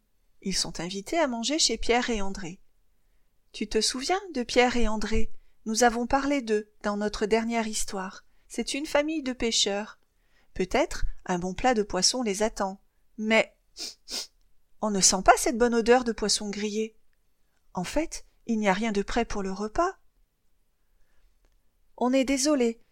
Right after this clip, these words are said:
mais la belle-mère de Pierre devait préparer le repas, » explique quelqu'un. « Elle ne peut pas se lever du lit, elle est brûlante de fièvre. Elle ne peut pas mettre le pied par terre. » Jésus s'approche d'elle, il lui prend la main. «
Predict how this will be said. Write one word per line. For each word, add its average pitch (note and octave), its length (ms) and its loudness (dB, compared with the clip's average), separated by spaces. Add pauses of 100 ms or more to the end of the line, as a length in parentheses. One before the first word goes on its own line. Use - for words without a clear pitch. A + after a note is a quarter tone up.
(260)
mais A#3 100 4
la A#3+ 140 10
belle-mère C#4 420 6
de C4 100 0
Pierre D4 400 6
devait A#3 240 2
préparer B3+ 460 2
le B3+ 100 2
repas, » G#3 460 -2 (260)
explique - 540 -6
quelqu'un. « F#3 460 -8 (380)
Elle G#3+ 140 2
ne A3+ 100 0
peut B3 140 -2
pas D4+ 140 6
se D4+ 160 0
lever C4+ 320 0
du B3+ 160 -2
lit, B3 260 -4 (220)
elle G3+ 180 2
est G#3+ 60 4
brûlante C4 520 0
de G#3+ 120 -2
fièvre. G3 540 -4 (420)
Elle A3 160 4
ne A#3+ 100 6
peut A#3+ 200 0
pas C#4 180 10
mettre C4+ 340 2
le A3+ 80 -2
pied A#3 220 -4
par G#3+ 180 2
terre. » G3 400 -2 (1300)
Jésus G#3+ 340 2
s'approche G3+ 600 0
d'elle, G3 340 -6 (260)
il G#3 220 0
lui G#3+ 100 0
prend C4 220 -4
la A#3+ 160 -2
main. « F#3 260 -10